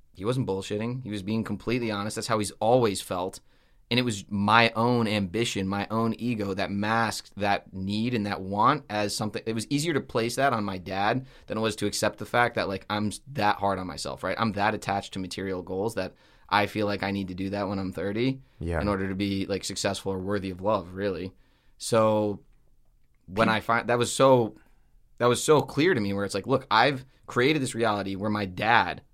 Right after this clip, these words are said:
Speaker 1: is the villain in this, right? And so I have to live up to his expectations. It's all him. It's hi-, him pushing me to do all this. That's why I feel the way I do. Instead of looking at the fact that it's like, no, it's honestly me.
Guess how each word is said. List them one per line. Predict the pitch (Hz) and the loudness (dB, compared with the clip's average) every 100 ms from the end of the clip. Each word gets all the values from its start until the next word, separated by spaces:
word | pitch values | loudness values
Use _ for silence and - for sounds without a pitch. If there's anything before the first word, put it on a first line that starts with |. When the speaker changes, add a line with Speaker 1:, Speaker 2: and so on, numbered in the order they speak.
| - | -16
Speaker 1:
is | - 101 | -6 -4
the | 101 | -2
villain | 104 104 101 | -2 0 -2
in | 92 | -4
this, | 87 90 - | -6 -8 -8
right? | 101 104 120 135 _ - - | -2 0 0 -2 _ -20 -8
And | 101 | -6
so | 113 | 4
I | 117 120 | 8 8
have | 123 120 | 8 2
to | |
live | 110 113 | 2 2
up | 104 | 0
to | |
his | 107 135 120 | 0 2 2
expectations. | 104 98 - 92 104 | 0 -4 -6 -6 -6
It's | 87 | 0
all | 127 123 | 4 4
him. | 127 131 107 | 4 2 2
It's | 95 - | -4 -6
hi-, | |
him | 117 147 143 | -6 -4 2
pushing | 147 135 131 | 2 4 2
me | 123 | 0
to | |
do | 113 117 | 0 0
all | 107 | 0
this. | 98 | -2
That's | - 131 123 | 2 2 4
why | 117 | 0
I | |
feel | 110 117 | 2 -2
the | 107 | -2
way | 107 | -2
I | |
do. | 104 101 98 - - - | 0 -2 -4 -10 -20 -12
Instead | - 135 | -2 0
of | 113 | 2
looking | 131 127 | 0 0
at | 110 | -2
the | |
fact | 104 110 | 0 0
that | 110 | 0
it's | 101 | -4
like, | 107 117 | -4 -2
no, | 135 | -2
it's | - | 2
honestly | 131 131 | 0 0
me. | 98 120 - | -2 -2 -4